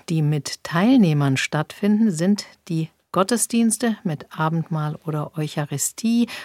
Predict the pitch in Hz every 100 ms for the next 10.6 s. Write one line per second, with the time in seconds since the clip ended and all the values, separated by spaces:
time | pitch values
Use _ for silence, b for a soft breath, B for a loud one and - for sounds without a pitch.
0 | B 165 151 147 156 - 147 147 151 180
1 | 170 - 196 202 - 170 165 165 - 156
2 | - 139 135 139 - 135 131 - 214 156
3 | 147 127 135 127 123 107 - _ B B
4 | B B B - 190 226 302 302 - 170
5 | - 196 190 170 175 180 170 185 165 175
6 | 165 170 165 160 170 160 156 175 220 -
7 | 170 160 147 143 139 143 151 196 180 156
8 | 151 156 151 135 - - - - 131 139
9 | 143 170 180 190 - - 170 170 190 185
10 | 180 156 165 196 233 233